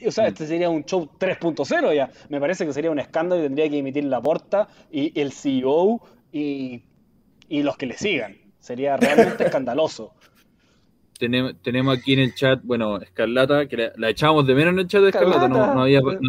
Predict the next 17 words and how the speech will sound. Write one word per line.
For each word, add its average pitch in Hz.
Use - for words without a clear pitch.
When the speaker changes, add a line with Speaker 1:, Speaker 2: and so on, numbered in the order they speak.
Speaker 1:
estábamos 139
Speaker 2:
participado 131
los 139
Speaker 1:
preguntando 143
Speaker 2:
últimos, -
Speaker 1:
por 156
ti. 196
Speaker 2:
<laughs> -
los 139
últimos 135
capítulos. 120
Claro, 135
acá, 139
eh, 113
destaca, 127
eh, 107
que, 110